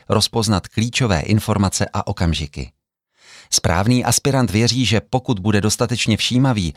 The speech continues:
toto tajemství od nich odpozoruje. Proto ho tak bolestně raní onen nesmírně častý disclaimer, že genialita je nepřenosná. Vždyť on naopak touží slyšet, že za řemeslem skutečně existuje nějaké investiční tajemství.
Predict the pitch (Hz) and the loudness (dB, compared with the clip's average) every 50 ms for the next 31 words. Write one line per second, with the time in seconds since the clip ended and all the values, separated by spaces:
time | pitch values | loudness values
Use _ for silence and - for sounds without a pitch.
0 | - - - 107 - 110 - 113 107 117 123 117 - - 107 107 - - 107 101 | -6 -2 -2 0 0 0 0 2 2 2 2 2 0 0 0 0 0 2 2 2
1 | 107 - - 117 - - 131 123 107 98 80 78 73 64 58 - _ _ _ _ | 2 0 0 -6 -4 -2 -2 0 0 0 0 0 -2 -4 -6 -12 _ _ _ _
2 | _ _ _ _ _ - - 196 202 - 156 107 107 - - 92 - 92 82 101 | _ _ _ _ _ -2 -2 0 0 0 2 2 2 2 0 -2 -2 0 0 2
3 | 113 113 110 - - 113 107 95 90 101 110 117 110 104 - 113 110 104 101 92 | 2 2 2 0 2 2 2 2 4 4 4 4 2 2 2 2 2 2 4 4
4 | 85 82 87 98 - - 113 110 107 104 101 92 87 - - 107 107 - - 107 | 4 2 2 2 2 2 4 4 4 4 2 2 2 0 0 -2 -2 0 0 -2
5 | 95 87 92 98 - - - 110 107 107 104 104 95 - _ _ _ - 98 104 | -2 0 2 0 0 2 0 2 2 4 2 2 0 -2 _ _ _ 0 2 2
6 | 90 82 95 107 110 113 107 104 101 101 - 101 95 95 92 98 101 - - - | 2 2 2 2 4 4 4 4 2 2 2 2 2 2 4 2 2 2 0 0
7 | 101 85 76 - - 78 69 62 58 55 - _ _ _ _ _ _ _ _ _ | 2 0 0 0 -2 -4 -4 -6 -8 -10 -16 _ _ _ _ _ _ _ _ _
8 | - 95 87 104 104 - 101 117 120 123 123 127 131 131 127 143 131 - - - | -6 -2 2 2 4 4 6 6 6 4 4 4 4 4 2 2 -2 -2 0 0
9 | 120 131 165 160 - 156 156 131 - - 123 - - 110 101 87 90 78 95 90 | 2 2 2 2 0 0 0 0 0 0 0 0 0 -2 -2 -2 -2 0 0 0
10 | 80 - 95 98 104 123 117 113 - - 117 107 98 - - - 143 - 151 143 | 2 2 2 2 4 4 2 2 2 2 2 2 2 0 0 -2 -2 -2 -2 -2
11 | - - 107 95 - - 135 131 120 110 120 139 127 - - 104 92 80 78 76 | 0 0 0 0 0 0 0 0 2 2 2 2 2 2 0 0 0 0 0 0
12 | 76 80 78 71 - 90 82 - 110 104 95 104 - - 104 - - 107 98 92 | -2 -2 -2 -2 -2 -4 -2 2 2 2 2 2 0 -2 -4 -2 0 0 2 2
13 | - 104 107 101 95 - - 85 76 69 | 2 2 2 2 0 -2 -4 -6 -8 -10